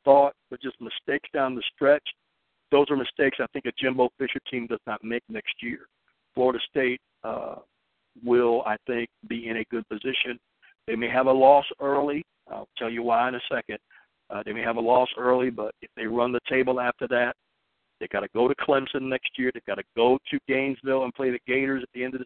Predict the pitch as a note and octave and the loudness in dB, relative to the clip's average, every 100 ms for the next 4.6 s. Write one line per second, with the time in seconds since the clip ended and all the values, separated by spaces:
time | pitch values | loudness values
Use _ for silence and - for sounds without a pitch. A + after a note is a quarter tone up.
0 | - C3+ C3+ C#3 - A2+ B2 B2 A#2+ - | -8 -6 -6 -8 -14 -14 -8 -6 -8 2
1 | D3 - C#3+ C#3 C#3 B2 C3 - C3+ - | 2 2 -4 -4 -6 -4 -6 -6 -12 -14
2 | C#3 - C#3 C#3 B2+ B2+ - B2 - _ | -10 -6 -4 -6 -6 -6 -4 -6 -12 _
3 | _ _ _ _ B2 A2+ G3 F3 D#3+ - | _ _ _ _ -8 -4 6 6 6 -2
4 | D#3 C#3+ C3+ D3 C#3+ | -4 -2 0 0 0